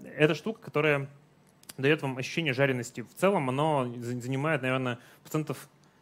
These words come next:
тридцать, э, всех приятных ароматов, которые у нас есть, э, в пищевке. Оно отвечает за, э, корочку на хлебе, на, за корочку на мясе и так далее.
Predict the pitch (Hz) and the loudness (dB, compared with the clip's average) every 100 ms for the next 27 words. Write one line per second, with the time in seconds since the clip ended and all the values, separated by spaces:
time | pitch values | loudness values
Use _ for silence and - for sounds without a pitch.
0 | _ 143 160 185 151 131 131 123 120 120 | _ -2 -2 -2 -4 -4 2 2 2 0
1 | - 147 135 139 147 120 120 131 160 - | 0 2 2 2 0 -6 -4 -4 -4 -8
2 | - 127 120 117 131 131 - 120 113 - | -6 -4 -4 -6 -8 -8 -4 -4 -4 -8
3 | 120 120 - 120 - - - - - - | -6 -6 -6 -14 -18 -20 -20 -20 -20 -20
4 | - 143 185 147 170 180 139 131 147 156 | -4 -2 -2 0 4 4 2 0 2 4
5 | 151 143 139 135 131 127 127 120 123 131 | 4 4 4 4 2 0 -4 -12 -6 -2
6 | 120 117 - 190 185 - 160 143 160 156 | 0 -2 0 2 2 0 -4 0 2 4
7 | 147 143 131 123 120 120 120 117 127 139 | 4 2 0 0 2 2 0 -2 -2 0
8 | 139 127 120 180 185 131 123 117 123 113 | -2 -4 -2 -2 -2 -2 -2 2 2 2